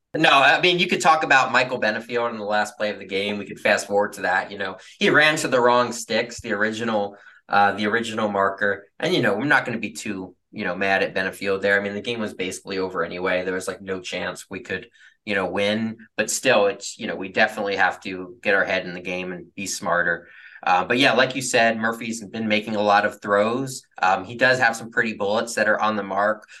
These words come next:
But when I say, like, a pro throw, I mean, like, anybody can hit, like, a streaking wide receiver open. I mean, you know, kind of throwing it right behind the receiver in the window or throwing it low to where they can get it.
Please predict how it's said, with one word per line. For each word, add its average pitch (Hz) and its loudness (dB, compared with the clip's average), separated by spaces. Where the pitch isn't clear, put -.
But 127 2
when 131 4
I 156 4
say, 139 0
like, 107 -2
a - -8
pro 110 -4
throw, 117 2
I 110 2
mean, 104 -4
like, 101 -6
anybody 131 2
can 117 -6
hit, 107 -6
like, - -4
a - -10
streaking 110 -6
wide 104 4
receiver 101 -8
open. 120 -2
I 120 2
mean, 120 0
you 113 -2
know, 95 -4
kind 104 0
of - -6
throwing 101 0
it - -4
right 98 0
behind 98 -2
the 98 -2
receiver 104 -2
in 98 -4
the 98 -4
window 101 0
or 95 -2
throwing 113 2
it 107 -4
low 104 4
to 107 -8
where 101 0
they 98 0
can 98 -12
get 98 2
it. - 0